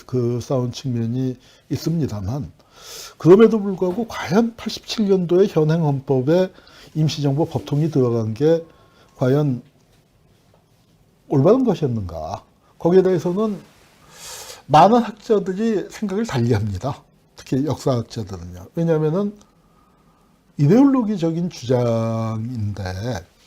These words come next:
그것이 과연 현실을 반영했느냐? 어, 여러 면에서 이제 뒤에서 자세히 말씀드리겠습니다만,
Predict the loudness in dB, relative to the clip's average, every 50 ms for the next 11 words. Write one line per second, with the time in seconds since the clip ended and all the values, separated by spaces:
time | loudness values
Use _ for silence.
0 | _ _ -8 -4 -2 -2 -2 -2 -2 -2 -2 0 0 -2 -2 -6 -12 -20 -20 -20
1 | -20 -20 -20 _ -4 0 2 2 2 0 -2 -2 -2 0 2 2 2 0 0 0
2 | 0 0 2 2 0 0 0 0 0 0 0 0 -2 -4 -6 -10 -14 -14 -16 -16
3 | -18 _ _ _ _ _ _ _ _ _ _ _ _ _ _ _ _ _ -16 -14
4 | -12 -12 -12 -12 -12 -4 -2 0 0 2 0 -2 -4 -4 -6 -8 -8 -6 -6 -6
5 | -4 -4 -4 -4 -2 0 2 2 2 0 -2 -2 -4 -2 0 0 0 0 0 -2
6 | -4 -4 -6 -4 -4 -2 -4 -4 -6 -8 -8 -8 -8 -6 -6 -6 -6 -6 -8